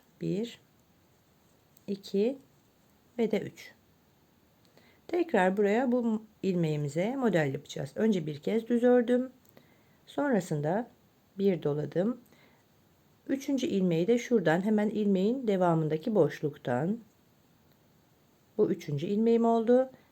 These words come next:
Ve ilmeğin kendisini düz olarak ördüm. Ve artık ilmeğimi serbest bıraktım. Bakın yine dört tane ilmek olmuş oldu. Araya bir, iki,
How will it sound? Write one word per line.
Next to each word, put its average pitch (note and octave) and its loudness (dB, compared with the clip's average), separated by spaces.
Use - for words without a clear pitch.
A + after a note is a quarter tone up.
Ve B3 -4
ilmeğin C4+ 2
kendisini F#3+ -2
düz C4+ 0
olarak D#3 0
ördüm. C3+ -6
Ve A#3+ -2
artık F3+ -2
ilmeğimi F#3+ 2
serbest D#3+ -6
bıraktım. - -12
Bakın G#3 -4
yine G#3+ 0
dört A#3 2
tane C#3+ 0
ilmek A3 0
olmuş C#3+ 0
oldu. D#2+ -10
Araya G3 2
bir, G#3 -2
iki, G#3+ -6